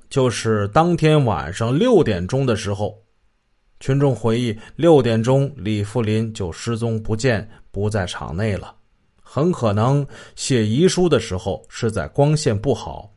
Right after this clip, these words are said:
书写条件不适的环境之下写的，因此出现这些抖动、排列不整齐、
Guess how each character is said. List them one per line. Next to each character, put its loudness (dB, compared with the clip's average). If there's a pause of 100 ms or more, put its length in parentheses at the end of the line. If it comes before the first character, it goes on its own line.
(560)
书 4
写 -2
条 0
件 4 (220)
不 4
适 4
的 -4
环 -4
境 -2
之 -2
下 -2
写 -10
的， -18 (540)
因 4
此 -6 (240)
出 0
现 -2
这 -2
些 -2
抖 -6
动、 4 (380)
排 -2
列 2
不 -2
整 -4
齐、 -2